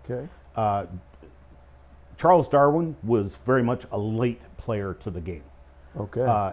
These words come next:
Speaker 2: Anaxander, Anaxander of Miletus, he was a Greek.
Speaker 1: Yep.
Speaker 2: He had a theory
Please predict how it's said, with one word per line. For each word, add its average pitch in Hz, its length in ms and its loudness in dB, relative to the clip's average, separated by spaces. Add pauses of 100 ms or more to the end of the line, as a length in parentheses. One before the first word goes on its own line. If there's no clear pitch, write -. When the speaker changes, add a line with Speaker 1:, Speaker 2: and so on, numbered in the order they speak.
Speaker 2:
Anaxander, 131 1080 0 (380)
Anaxander 131 1080 -2 (320)
of 98 300 -4
Miletus, 107 800 -4
he 107 60 -10
was 98 160 -6
a 104 40 -6
Greek. 123 280 -4 (440)
Speaker 1:
Yep. 117 220 -6
Speaker 2:
He 170 280 -4
had 127 560 0 (160)
a 117 80 -2
theory 120 640 -2